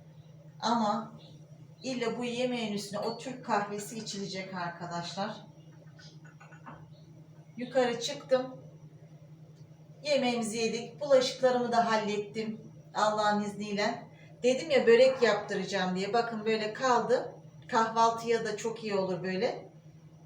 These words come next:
Bu şekilde bakın harika. Geçen de göstermiştim. Hemen içini hazırlayıp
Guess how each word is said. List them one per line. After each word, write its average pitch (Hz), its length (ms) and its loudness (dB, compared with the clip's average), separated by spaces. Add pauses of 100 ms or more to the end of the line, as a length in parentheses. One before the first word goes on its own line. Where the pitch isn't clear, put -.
(680)
Bu 254 80 -4
şekilde 233 500 2
bakın 240 280 2
harika. 240 440 4
Geçen 247 440 2
de 240 60 4
göstermiştim. 202 760 0
Hemen 262 300 2 (360)
içini 277 320 -6
hazırlayıp 269 840 2